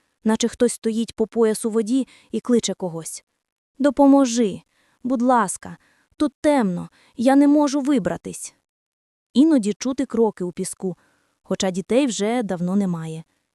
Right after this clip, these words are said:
Сліди босі, маленькі, ідуть до води і не повертаються. Одного разу я таки пішов перевірити озеро вночі. Світло ліхтаря ковзнуло по воді, і я побачив обличчя під поверхнею.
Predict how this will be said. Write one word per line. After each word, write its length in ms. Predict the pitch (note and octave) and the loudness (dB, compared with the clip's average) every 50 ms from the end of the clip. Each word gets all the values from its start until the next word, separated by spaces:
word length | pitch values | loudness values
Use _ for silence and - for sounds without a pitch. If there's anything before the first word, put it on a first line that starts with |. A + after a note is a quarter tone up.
| _ _ _ _ _ | _ _ _ _ _
Сліди 400 | - - - F#3 F#3+ F3 F#3+ G3+ | -18 -12 -4 -4 -2 0 0 -2
босі, 600 | E3 D3 D3 E3 G3 A#3 A#3 - - - A3+ A3+ _ _ _ _ _ _ - | -2 -2 -4 -2 -2 -2 -2 -2 -6 -8 -8 -8 _ _ _ _ _ _ -6
маленькі, 760 | - F3+ F3+ F3+ E3 E3 E3+ F#3 G3+ A3 G#3+ - - G#3 G#3 _ _ _ _ _ _ _ _ _ - | -2 -2 0 0 -2 -2 -4 -2 -2 -2 -2 -2 -6 -12 -12 _ _ _ _ _ _ _ _ _ -10
ідуть 340 | G3 F3+ F3+ D4 E4+ C#4 F#3+ | -10 -4 0 0 0 0 0
до 120 | F#3+ G3 | -4 -4
води 440 | E3+ E3+ E3+ D3+ C#3 F3+ G#3+ C#4+ D#4+ _ _ _ _ _ _ _ _ _ _ _ _ | -2 -2 -4 -4 -2 -2 -2 -2 -4 _ _ _ _ _ _ _ _ _ _ _ _
і 120 | - - F#3+ | -2 0 2
не 100 | G3+ G3 | 2 2
повертаються. 880 | - G#3+ F#3+ G#3 A#3 - - C4+ A#3 F#3+ D#3+ D3+ - - - - G3+ - _ _ _ _ _ _ _ _ _ _ _ _ _ _ _ _ _ _ _ _ | 0 -4 -6 -6 -6 -4 -4 -6 -6 -6 -8 -12 -14 -16 -16 -16 -16 -18 _ _ _ _ _ _ _ _ _ _ _ _ _ _ _ _ _ _ _ _
Одного 400 | - B3 B3+ F#4+ A4+ F#4 D#4+ D4+ | 0 2 4 4 2 2 2 2
разу 300 | C4 C4+ D4+ E4+ D4 D4 | 2 2 2 0 0 0
я 140 | B3 C4 C#4+ | 0 0 0
таки 260 | - C#4+ - - C#4+ | -2 -4 -4 -4 -4
пішов 500 | - - D4 - - - G#3+ G3 F#3 - | -4 -4 -6 -6 -2 -2 -2 -2 -2 -2
перевірити 600 | - G3+ G3 G3 G3 F3+ G#3+ B3 C4+ C4 - C4+ - | -4 -4 -2 -2 -2 -4 -4 -4 -4 -4 -4 -8 -8
озеро 340 | - F#3 G3 F3+ G3+ G3+ G#3 | -6 -8 -6 -4 -4 -4 -2
вночі. 460 | G3 G#3+ A3 A3 - - - - E3+ _ _ _ _ _ _ _ _ _ _ _ _ _ _ _ | -2 -2 -4 -4 -6 -10 -12 -12 -16 _ _ _ _ _ _ _ _ _ _ _ _ _ _ _
Світло 400 | - - - A#3 A#3+ - A3 G#3+ | -14 -6 -2 -2 0 0 0 0
ліхтаря 400 | G#3+ G#3+ - - A3 A3 A3+ A3+ | 0 -2 -2 -2 -2 0 0 -2
ковзнуло 500 | - - G#3+ F#3+ F#3+ F3 A3+ A3+ G#3+ G3+ | -2 -4 -4 -4 -2 0 0 0 0 -2
по 120 | - G#3+ G3+ | -4 -4 -4
воді, 420 | F#3 F#3+ F#3+ E3+ G#3+ C4+ D#4 - _ _ _ _ _ _ _ - | -4 -4 -4 -2 -2 -4 -4 -4 _ _ _ _ _ _ _ -10
і 100 | - F#3+ | -8 -4
я 140 | F3+ A3 A3+ | -2 -2 -2
побачив 540 | - - G#3 E3 F#3+ B3 B3+ - C4 B3 - _ - | -2 -4 -4 -2 -2 -4 -2 -2 -4 -6 -6 _ -4
обличчя 600 | A3+ G#3+ G3 G#3+ A#3 C4 A#3 - - - - E3+ | -4 -2 -2 0 0 0 -2 -2 -6 -8 -10 -8
під 200 | - - F#3+ _ | -8 -8 -8 _
поверхнею. 680 | - G3+ F#3+ G3+ F#3 E3+ - - F#3+ F3+ F3 F3+ F3+ | -6 -4 -4 -4 -4 -6 -8 -10 -12 -10 -10 -14 -16